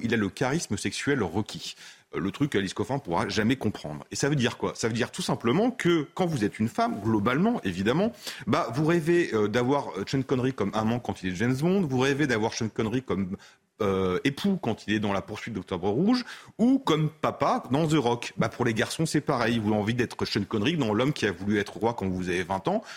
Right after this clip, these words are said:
et puis vous avez envie d'être Malone dans Les Incorruptibles quand vous en avez soixante. En fait, ça s'appelle l'héroïsme. Avant, l'héroïsme, vous savez, c'était mourir comme Roland en sonnant le corps. Aujourd'hui, on nous explique que, euh,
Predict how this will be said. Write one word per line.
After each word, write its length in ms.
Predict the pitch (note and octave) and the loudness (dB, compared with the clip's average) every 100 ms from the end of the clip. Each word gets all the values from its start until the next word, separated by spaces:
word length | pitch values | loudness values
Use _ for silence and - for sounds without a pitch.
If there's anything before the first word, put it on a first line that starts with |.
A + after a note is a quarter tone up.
| - | -6
et 80 | G#2+ | -4
puis 200 | - E3+ | 0 0
vous 200 | D3+ A2 | 2 2
avez 160 | A2 G#2+ | 4 2
envie 160 | G#2 | 0
d'être 220 | G#2+ - | -2 -2
Malone 300 | F2+ F#2 D3 | -2 0 2
dans 100 | D3+ | 2
Les 120 | G2+ F#2 | 0 -2
Incorruptibles 440 | - E2 - A3 | -4 -4 -2 -2
quand 120 | B2+ | 0
vous 80 | G#2+ | 2
en 60 | A2 | 2
avez 180 | C#3 | 2
soixante. 640 | G3 - C#3+ - A#2+ A#2+ - - - - | 0 -2 -2 0 -2 -4 -10 -14 -16 -8
En 100 | - | -4
fait, 80 | E3+ | -2
ça 60 | - | 0
s'appelle 280 | A#2+ D#3+ D3+ | 0 2 2
l'héroïsme. 520 | D3+ C3+ B2+ B2+ G2+ | 4 4 2 2 0
Avant, 200 | G2 C3 | 2 2
l'héroïsme, 480 | G#2+ F#2 A2 F#3 G#2 | 2 2 2 0 -2
vous 80 | |
savez, 300 | - G2 C#3+ | -2 2 2
c'était 260 | F3+ G#2 G2+ | 0 0 0
mourir 300 | G2+ A2+ A#2+ | 0 0 0
comme 180 | G2+ F#2 | -2 -2
Roland 300 | G2 A2+ A2 | 0 0 0
en 60 | |
sonnant 240 | F#2+ E2+ E2+ | -2 -6 -8
le 60 | |
corps. 360 | F2 - - G2 | -2 0 0 -2
Aujourd'hui, 280 | F#2+ A2 E3 | -2 0 2
on 40 | |
nous 100 | F#2 | 0
explique 300 | F#2+ - E3+ | -2 -6 -6
que, 80 | G2+ | -2
euh, 340 | F#2 C#2+ F2+ | 0 0 -2